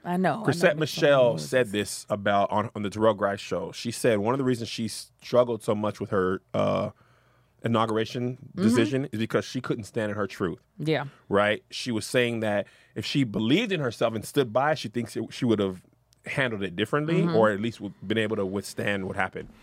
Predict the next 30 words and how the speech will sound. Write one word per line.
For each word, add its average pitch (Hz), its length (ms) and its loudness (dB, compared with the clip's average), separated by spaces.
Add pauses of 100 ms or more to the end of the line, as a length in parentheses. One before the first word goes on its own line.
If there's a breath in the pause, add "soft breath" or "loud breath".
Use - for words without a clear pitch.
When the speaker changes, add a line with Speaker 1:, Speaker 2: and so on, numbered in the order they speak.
(160 soft breath)
Speaker 1:
Mm-hmm. 160 300 0
Speaker 2:
There's 208 200 6
shows 208 340 4
like 147 180 4
It's 127 120 -2
Always 143 240 2
Sunny 135 200 -4
in 113 80 -4
Philadelphia 107 520 2
that 101 140 -2
have 107 240 0
episodes 107 460 -4
that 98 160 -2
are 92 140 0
a 92 60 -6 (200)
thousand 139 420 0
times 110 400 -4
worse 98 480 -4
Speaker 1:
Yeah. 185 380 0 (120)
Speaker 2:
than 120 100 0
The 107 80 2
Office, 107 240 0
and 107 100 -4
they're 117 80 4
never 123 360 0
coming 120 300 -6
down 113 280 0
because 107 320 0
that 113 200 2
show 113 480 2